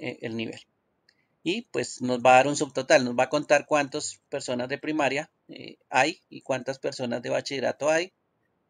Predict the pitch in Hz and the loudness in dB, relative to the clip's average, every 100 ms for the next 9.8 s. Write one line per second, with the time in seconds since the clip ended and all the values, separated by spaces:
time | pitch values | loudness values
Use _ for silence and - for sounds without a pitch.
0 | _ _ _ - 127 117 - 135 135 131 | _ _ _ -14 -12 -10 -6 -4 -2 -2
1 | 131 127 143 143 131 120 - 127 156 190 | -2 -2 -4 -4 -2 -2 -2 -2 -2 -4
2 | - _ _ - - 120 - - - 131 | -8 _ _ -16 -14 -12 -16 -20 -18 -10
3 | 123 123 139 139 131 113 123 123 175 185 | -4 -4 -4 -6 -8 -6 -4 -2 -2 -4
4 | _ _ _ _ _ _ - 143 160 170 | _ _ _ _ _ _ -4 -2 -2 0
5 | 147 147 139 123 120 131 127 127 127 127 | 0 0 -4 -4 -8 -6 -4 -4 -4 -8
6 | 120 131 120 123 - - - 175 - - | -8 -10 -8 -10 -10 -10 -6 -6 -6 -16
7 | _ _ - 170 _ _ _ _ _ _ | _ _ -20 -20 _ _ _ _ _ _
8 | _ _ _ _ _ - - _ 147 147 | _ _ _ _ _ -12 -12 _ -6 -2
9 | 170 - - 151 143 135 - | -2 -2 -2 0 2 0 -2